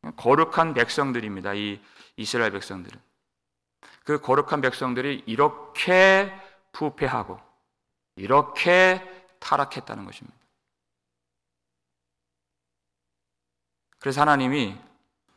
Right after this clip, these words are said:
그 땅 가나안 거민들을 다 쫓아내라 하신 것입니다. 그래서 하나님이 힘을 주셨고 전쟁에서 그래서 이기게 하셨고,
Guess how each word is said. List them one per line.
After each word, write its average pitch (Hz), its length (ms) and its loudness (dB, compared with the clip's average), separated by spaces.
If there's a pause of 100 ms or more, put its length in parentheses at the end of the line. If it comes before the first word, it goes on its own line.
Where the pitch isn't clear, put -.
(920)
그 139 260 -2
땅 139 520 2 (540)
가나안 131 600 6
거민들을 123 560 0
다 113 400 0
쫓아내라 110 680 -6
하신 110 200 -14
것입니다. - 380 -18 (880)
그래서 127 220 -2
하나님이 151 320 6
힘을 170 280 0
주셨고 - 360 -8 (1160)
전쟁에서 147 460 0
그래서 143 240 2
이기게 147 400 4
하셨고, 123 440 -6